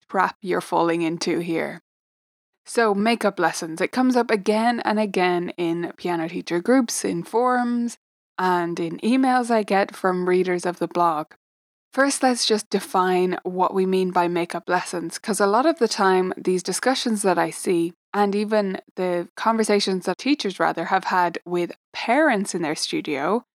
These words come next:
I can see a confusion that's happening, and that's that when we say makeup lessons, we as teachers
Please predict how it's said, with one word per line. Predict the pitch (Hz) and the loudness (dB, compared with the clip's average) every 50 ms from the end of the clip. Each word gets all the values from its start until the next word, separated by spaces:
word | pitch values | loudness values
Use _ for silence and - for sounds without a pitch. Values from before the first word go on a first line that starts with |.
| _ - - - - | _ -20 -20 -8 -2
I | 170 180 185 | 0 0 2
can | 185 277 262 254 | 2 2 2 2
see | 233 - 233 220 202 196 - | 2 0 0 2 2 2 2
a | - 190 | 0 -2
confusion | - 240 202 190 - 220 220 269 302 294 294 269 220 208 | -2 -4 -4 -4 -2 0 0 2 2 2 0 0 2 2
that's | 202 190 196 - | 0 0 -2 -2
happening, | - 185 185 - - 170 170 170 170 180 196 220 226 _ _ _ _ _ _ _ - | -2 -2 -2 0 -2 -2 -2 0 0 0 0 -2 -4 _ _ _ _ _ _ _ -2
and | 196 208 208 214 | -2 0 0 2
that's | 220 240 - - - - | 0 0 0 -2 -6 -8
that | - 220 214 208 208 - - | -2 0 0 0 -2 -4 -10
when | - 196 202 214 214 | -6 -2 0 0 2
we | 214 220 | 0 0
say | - - 294 311 | 0 0 2 2
makeup | 294 285 262 254 247 - 247 214 220 - | 2 2 2 0 0 0 -2 -2 0 0
lessons, | 180 180 165 - 190 180 185 185 190 190 - _ _ _ _ _ _ _ _ _ _ - | 0 0 0 -2 -4 -4 -4 -4 -6 -8 -10 _ _ _ _ _ _ _ _ _ _ -10
we | 196 185 240 262 254 240 214 | -4 0 0 2 2 2 2
as | - - 185 - - | 2 2 0 -2 -4
teachers | - - 240 262 254 - - 180 170 170 185 196 - - | -4 0 0 0 0 0 -2 -2 0 0 -2 -2 -4 -8